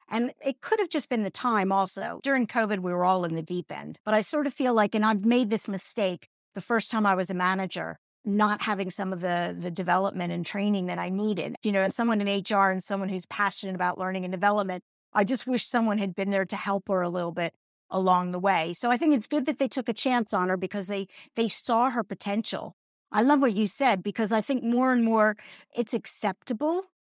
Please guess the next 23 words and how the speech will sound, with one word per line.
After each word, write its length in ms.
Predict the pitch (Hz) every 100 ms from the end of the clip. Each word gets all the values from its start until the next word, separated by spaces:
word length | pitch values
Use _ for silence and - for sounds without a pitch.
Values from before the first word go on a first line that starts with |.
| _ -
to 100 | 233
try 340 | 202 233 208 202
new 200 | 190 175
things. 380 | 190 170 175 160
I 120 | 196
love 260 | 226 262 247
hearing 240 | 254 214
stories 420 | 190 226 214 196 185
of 160 | 180
companies 500 | - 214 208 196 180
where 120 | 196
they 140 | 190 196
let 240 | 214 240
you 120 | 214
go 200 | 190 175
off 180 | 165 170
on 80 | 180
those 180 | 175 165
limbs 340 | 185 175 170
and 120 | 175 170
try 220 | 180 170
different 340 | 165 165 165
things. 460 | - 139 - -